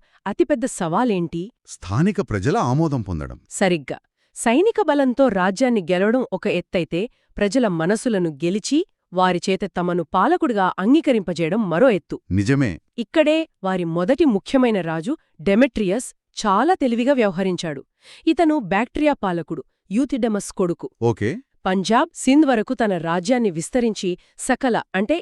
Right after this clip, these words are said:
Speaker 1: ఇప్పటి సియాల్కోట్ను రాజధానిగా చేసుకున్నాడు.
Speaker 2: ఓకే, రాజ్యాన్ని గెలిచాడు.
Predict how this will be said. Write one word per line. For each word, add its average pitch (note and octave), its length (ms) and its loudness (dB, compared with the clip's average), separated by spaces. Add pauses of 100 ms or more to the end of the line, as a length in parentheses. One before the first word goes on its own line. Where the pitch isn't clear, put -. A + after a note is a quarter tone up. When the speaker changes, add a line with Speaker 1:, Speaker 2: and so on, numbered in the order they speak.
Speaker 1:
ఇప్పటి A3 280 -6
సియాల్కోట్ను A3+ 720 0
రాజధానిగా A3 640 0
చేసుకున్నాడు. G3 600 -2 (320)
Speaker 2:
ఓకే, G#2 300 -2 (580)
రాజ్యాన్ని A#2 480 0
గెలిచాడు. A2 480 -2